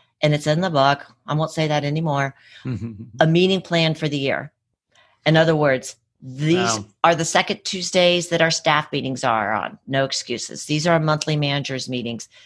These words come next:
Speaker 1: 'cause there they are. Why not? You know,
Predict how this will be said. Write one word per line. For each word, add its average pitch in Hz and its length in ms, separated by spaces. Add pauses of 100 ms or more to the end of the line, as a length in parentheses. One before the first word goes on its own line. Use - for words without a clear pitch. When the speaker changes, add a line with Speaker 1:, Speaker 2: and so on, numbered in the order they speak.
(120)
Speaker 1:
'cause 226 120
there 294 140
they 285 160
are. 285 380 (420)
Why 185 260
not? 202 360 (120)
You 170 140
know, 165 260